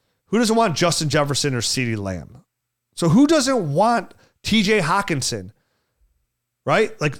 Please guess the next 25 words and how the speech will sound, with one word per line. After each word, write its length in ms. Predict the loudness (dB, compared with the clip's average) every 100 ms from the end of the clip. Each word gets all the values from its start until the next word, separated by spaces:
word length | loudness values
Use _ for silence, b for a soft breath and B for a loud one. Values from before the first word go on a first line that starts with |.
| -6
that, 260 | -4 -4 0
going 160 | 2
back 100 | 2 2
to 80 |
your 100 | 0
buy. 340 | 2 2 2 -2
Like, 160 | -6 b b 0
right 160 | 0
now, 240 | 2 4 4
you 180 | 2 2
can 120 | 4
get 100 | 2
a 40 |
guy 360 | 4 2 4 2
who's 160 | 2 2
getting 220 | 0 0
valued 540 | 0 2 2 2 2
at 340 | 2 2 0 b b -6
number 220 | -2 0
six. 260 | 0 -4 -6 -4
If 180 | -2 4
you 240 | 6 4
have 380 | 4 2 0 -2
Trey 300 | -2 0 0
McBride, 720 | -2 -4 0 0 0 -4 -12